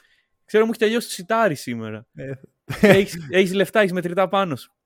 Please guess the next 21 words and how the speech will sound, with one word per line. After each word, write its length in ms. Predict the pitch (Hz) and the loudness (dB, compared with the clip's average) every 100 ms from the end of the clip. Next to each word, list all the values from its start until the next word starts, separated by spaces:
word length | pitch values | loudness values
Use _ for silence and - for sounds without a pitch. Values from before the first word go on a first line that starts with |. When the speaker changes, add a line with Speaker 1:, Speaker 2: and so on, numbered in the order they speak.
| - - - | -20 -18 -8
Speaker 1:
«Όχι, 360 | 180 - 165 | -6 -6 -4
ρε 80 | 151 | -2
γάμο, 300 | 135 131 131 | 0 0 0
τώρα 140 | 143 220 | -2 -2
έχω 140 | 220 | -2
το 80 | 254 | -2
δαχτυλίδι 480 | 240 - 214 226 185 | -2 0 2 2 2
του 180 | 214 185 | 0 2
N 40 | |
B 120 | 226 | 4
A, 40 | 185 | 4
το 60 | 139 | 2
θες;» 340 | 165 165 123 - - - | 2 0 0 -2 -4 -4
Speaker 2:
<laughs> 260 | 170 143 - | -2 -2 6
Speaker 1:
Sure, 220 | 381 190 | 6 6
ναι. 160 | 196 - | 4 2
Speaker 2:
Ω, 140 | 175 170 | 2 -2
μου 60 | 170 | 0
κλέψαν 340 | 180 170 160 | 2 2 0
το 80 | 156 | -4
πρωτοφόρο. 420 | 151 143 151 | -4 -6 -8